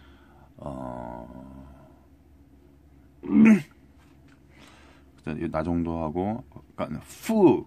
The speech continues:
Chinese, 이 full Chinese language에다가,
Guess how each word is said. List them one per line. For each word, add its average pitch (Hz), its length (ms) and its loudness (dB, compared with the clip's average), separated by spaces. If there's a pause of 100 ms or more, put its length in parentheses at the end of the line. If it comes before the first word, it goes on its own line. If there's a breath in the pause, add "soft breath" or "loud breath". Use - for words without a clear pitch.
(280)
Chinese, 73 840 -8 (140)
이 - 280 -12
full - 220 -8
Chinese 80 560 -8
language에다가, 67 1000 -10